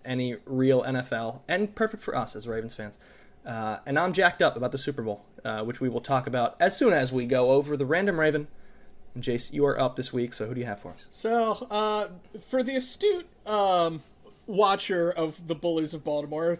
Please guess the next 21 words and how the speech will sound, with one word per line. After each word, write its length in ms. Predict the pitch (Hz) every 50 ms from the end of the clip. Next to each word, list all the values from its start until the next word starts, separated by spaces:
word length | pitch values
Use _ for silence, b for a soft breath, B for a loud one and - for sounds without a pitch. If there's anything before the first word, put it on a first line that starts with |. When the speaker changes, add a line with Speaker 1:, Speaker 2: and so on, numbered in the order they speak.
| - -
Speaker 2:
you 140 | 175 175 185
may, 320 | 202 208 214 208 208 202
you've 220 | 190 220 311 -
seen, 380 | - - - 285 285 277 247 226
you 80 | 190 175
saw 240 | - - 294 285
this 180 | 269 254 240 -
player 420 | - - - 202 202 196 196 196
in 160 | 185 185 180 175
passing, 500 | 233 190 175 175 170 - 196 185 170 180
and 100 | 165 160
I 60 | 160
believe 320 | 151 170 185 190 202 196
his 160 | 202 190 156
name 240 | 180 185 190 196 190
was 160 | 180 170 156
mentioned 340 | 165 185 190 180 - 190 170
one 240 | 170 208 247 277 277
time, 460 | - - 220 202 170 160 208 214 214 170
but, 260 | 185 165 160 165 160
uh, 220 | 160 156 156 165